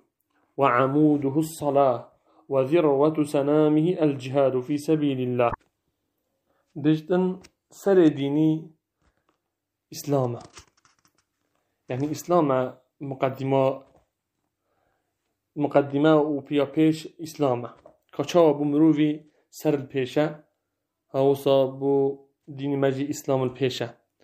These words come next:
و ستیناوی، ستیناوی اسلامی یا مزن صلاة نویجه. و ذروت سنامه جه بلنده، اه،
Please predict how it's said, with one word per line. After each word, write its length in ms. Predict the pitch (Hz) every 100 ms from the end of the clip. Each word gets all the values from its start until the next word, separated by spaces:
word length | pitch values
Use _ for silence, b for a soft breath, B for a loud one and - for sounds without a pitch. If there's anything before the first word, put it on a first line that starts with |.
| _ _ _ _ _ _ _ _ _ -
و 40 |
ستیناوی، 840 | 147 - 208 196 180 165 185 180 165
ستیناوی 500 | - 175 165 156 160
اسلامی 480 | 156 147 147 156 156 156
یا 100 | 139
مزن 600 | 135 131 135 170 165 160 - _ _ _ _ _ _ _ _ _ _
صلاة 480 | - 151 165 147 135
نویجه. 540 | 127 131 143 135 123 117 - _ _ _ _ _ _ _ _ _ _ _ _ _ _
و 140 | 156
ذروت 440 | 143 135 151 185 190
سنامه 760 | 170 160 156 147 143 139 139
جه 300 | 123 143 175
بلنده، 600 | 160 147 175 190 156 135 120 123 _ _ _ _ _ _ _ _ _ _ 135
اه، 380 | 131 131 127